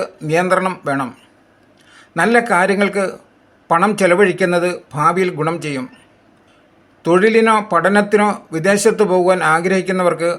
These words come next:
അതിനുള്ള അവസരം ലഭിക്കും. മകയിരം അവസാന പകുതിയും തിരുവാതിരയും പുണർദം മുക്കാൽ ഭാഗവും അടങ്ങിയ മിഥുനക്കൂറുകാർക്ക് ബുധൻ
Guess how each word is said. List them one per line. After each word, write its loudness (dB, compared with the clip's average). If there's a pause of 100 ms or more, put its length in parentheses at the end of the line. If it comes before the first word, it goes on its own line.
(160)
അതിനുള്ള -2 (220)
അവസരം -2 (200)
ലഭിക്കും. -8 (2250)
മകയിരം 4 (120)
അവസാന 0 (100)
പകുതിയും -4 (960)
തിരുവാതിരയും 2
പുണർദം 0
മുക്കാൽ 0
ഭാഗവും 2
അടങ്ങിയ -2
മിഥുനക്കൂറുകാർക്ക് -2 (1300)
ബുധൻ 2